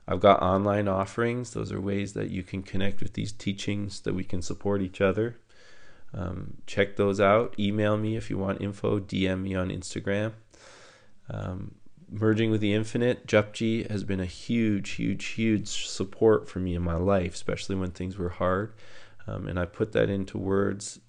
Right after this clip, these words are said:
in, in English, uh, in a transcreation, my own poetic understanding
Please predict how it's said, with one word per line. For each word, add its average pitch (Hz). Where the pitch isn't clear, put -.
in, 101
in 92
English, 98
uh, 98
in 95
a 95
transcreation, 101
my 98
own 98
poetic 95
understanding 95